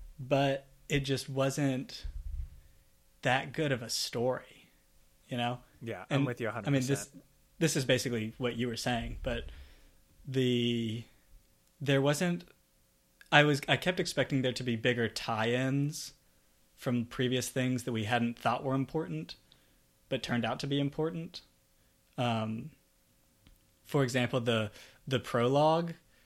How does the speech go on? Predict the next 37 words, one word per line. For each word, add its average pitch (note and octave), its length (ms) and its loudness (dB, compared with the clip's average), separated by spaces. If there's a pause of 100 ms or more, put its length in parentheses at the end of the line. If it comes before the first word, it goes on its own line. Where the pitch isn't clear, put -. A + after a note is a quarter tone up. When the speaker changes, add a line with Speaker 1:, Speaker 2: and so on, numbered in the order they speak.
(420)
Speaker 1:
when C3 240 2
they're A#2+ 120 4
talking, C3 300 -2
those B2 200 2
two, C3+ 440 4 (580)
the B2+ 300 2
two E3 320 4
people C#3 380 2
that B2 100 -2
are A2 60 2
basically A#2 400 0
the F3 60 -6
countermeasure, C3+ 680 -2 (800)
like, A2 240 -4 (720)
and B2 120 2
at A#2+ 100 -2
the A#2+ 160 4
end, A#2+ 420 2 (800)
I C3 80 6
was B2+ 100 4
expecting C#3 320 2
them B2 160 4
to C3 100 -2
be, B2 80 2
like, G#2+ 160 0
a A2 40 -2
big G#2+ 260 0
part A2 220 -6
of A2+ 100 -4
it, C#3 240 2 (720)
but B2+ 100 0
they A#2+ 80 4
were A2+ 80 4
just A2 180 -2
kinda, A2+ 200 2
like, G#2+ 180 -4
mentioned, A#2+ 580 -2